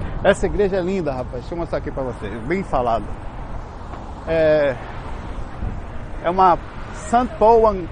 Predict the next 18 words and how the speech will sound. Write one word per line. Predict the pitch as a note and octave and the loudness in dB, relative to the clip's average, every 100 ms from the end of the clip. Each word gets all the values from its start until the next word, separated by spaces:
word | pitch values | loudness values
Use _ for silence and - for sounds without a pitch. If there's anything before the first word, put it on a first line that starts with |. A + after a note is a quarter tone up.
| - - | -8 -4
Anglican, | F#3 F3+ C#3 A#2 C#3+ F3+ - B2 F3+ A#3+ D#3+ | -4 -2 -6 -4 -2 -2 -2 0 0 2 0
Anglican, | C3 C3 D3+ F#3 - A#2+ | 0 0 4 4 2 -6
sei | - E3+ | -2 0
lá | D#3+ | 0
como | D3+ | 0
é | |
que | C#3 | -4
fala | - C#3+ | -2 -2
esse | C#3 | -2
dia, | C#3+ C3 A#2 | -4 -4 -2
Church. | - F3+ D#3 - - A#2+ - - - - - - - - - - - - - - - - - - - - - - - - - - - - - - - - - - - - - | 4 4 4 -4 -10 -10 -12 -14 -14 -14 -12 -12 -12 -12 -14 -14 -12 -12 -12 -12 -14 -12 -14 -12 -12 -12 -12 -12 -12 -12 -12 -14 -12 -12 -12 -14 -14 -14 -12 -12 -14 -14 -4
É | |
uma | F#3 | 0
igreja | G3 A3+ G#3+ | 4 4 4
muito | G#3 B3 C4+ | 0 -2 -4
bonita | A#3 A3 B3 G#3+ | -4 -4 -2 -2
mesmo, | E3+ F3 E3 | 0 -2 -2
muito, | F3+ - A3 G3+ | -6 -6 -4 -4